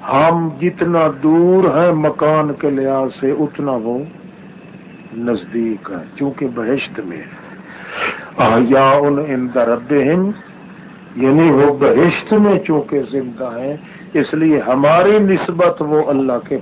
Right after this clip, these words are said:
پاس ہیں۔ اور جو ہوتا ہے نحن اقرب، وہ تو اللہ فرماتا ہے ہم قریب ہیں، یہاں فرمایا یہ قریب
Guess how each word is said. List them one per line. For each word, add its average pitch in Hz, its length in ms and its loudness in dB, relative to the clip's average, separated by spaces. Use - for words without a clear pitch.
پاس 113 440 -8
ہیں۔ 98 720 -14
اور 143 320 2
جو 170 80 2
ہوتا 143 340 2
ہے 143 80 4
نحن 147 580 -2
اقرب، 135 580 -4
وہ 147 240 -4
تو 143 180 2
اللہ 156 220 2
فرماتا 160 460 0
ہے 190 60 4
ہم 240 320 4
قریب 165 640 0
ہیں، - 240 -20
یہاں 147 380 2
فرمایا 175 460 2
یہ 220 220 2
قریب 165 400 -2